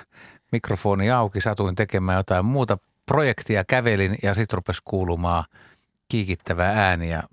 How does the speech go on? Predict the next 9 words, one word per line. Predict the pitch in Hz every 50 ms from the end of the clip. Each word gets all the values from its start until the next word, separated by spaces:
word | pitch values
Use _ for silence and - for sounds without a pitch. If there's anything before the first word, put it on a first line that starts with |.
| - _ -
siinä | - - - 85 82 90 85 - _ -
suorassa | - - 95 90 87 87 - - - - _
paljastui, | - 90 90 90 90 - - - - - -
että | - _ - -
hei, | - - - 92 87 82 85 - - _ -
et | - 104 - - - - -
vihdoinkin | 123 117 95 87 82 90 85 80 80 82 - - 80 - - _ _ _ _ _ _ -
löytyy | 107 95 92 - - 95 95 101 98 - - _ -
spontaanisti | - - - 143 143 127 - - - 101 95 92 92 87 - - 101